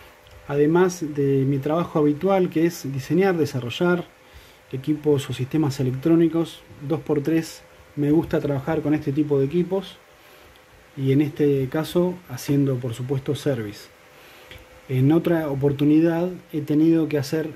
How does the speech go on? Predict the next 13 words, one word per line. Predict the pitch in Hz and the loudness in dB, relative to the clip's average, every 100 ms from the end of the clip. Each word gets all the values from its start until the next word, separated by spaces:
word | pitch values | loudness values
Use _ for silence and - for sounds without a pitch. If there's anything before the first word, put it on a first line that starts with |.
| - | -10
adaptaciones | 143 131 - 131 - 196 190 180 | -8 -8 -8 -8 -2 0 2 0
con | - 139 | 0 4
microcontroladores, | 160 156 151 143 147 165 202 180 190 - - - - - - | 4 4 2 0 0 2 2 2 0 -8 -20 -20 -20 -18 -8
ya | 170 | 0
que | 175 | 2
hay | |
muchas | 196 220 196 | 2 0 -4
piezas | - 240 214 185 180 190 - - - - - - - - - - - | 0 2 2 0 -2 -4 -12 -20 -20 -20 -20 -20 -20 -20 -16 -16 -4
electromecánicas | 143 151 143 143 147 208 208 190 190 | 2 4 4 4 4 2 0 0 -2
que | - 151 | 0 2
no | 175 185 | 4 2
se | 180 | 0
consiguen | 147 139 127 131 110 | 0 2 0 -2 -6